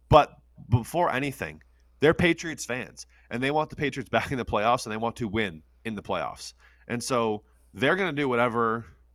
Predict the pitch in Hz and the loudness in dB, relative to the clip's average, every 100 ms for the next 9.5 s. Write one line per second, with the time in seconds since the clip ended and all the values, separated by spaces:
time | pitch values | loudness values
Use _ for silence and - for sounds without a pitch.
0 | _ - 104 113 131 131 123 113 98 - | _ -10 -2 2 2 0 -2 -4 -6 -14
1 | _ _ _ _ _ 135 139 - 98 90 | _ _ _ _ _ 4 4 2 -8 -8
2 | 101 101 107 - 117 98 90 98 - - | -6 -8 -8 -10 -8 -6 -2 -2 -4 -18
3 | _ _ _ _ _ _ _ 123 107 104 | _ _ _ _ _ _ _ -4 -2 0
4 | 101 90 107 107 101 80 82 78 - 98 | -2 -4 -4 -4 -6 -8 -10 -10 -10 -8
5 | 95 - - - - 139 107 92 131 151 | -10 -14 -20 -16 -6 -6 -6 -8 -4 -2
6 | 131 95 98 _ _ _ _ 120 110 - | -2 -6 -14 _ _ _ _ -6 -4 -4
7 | 127 123 127 110 - 80 104 110 101 - | -4 -4 -4 -6 -8 -6 -4 -4 -6 -8
8 | 85 76 - - - _ _ _ _ _ | -6 -6 -10 -14 -16 _ _ _ _ _
9 | _ _ - 117 117 | _ _ -2 -2 -2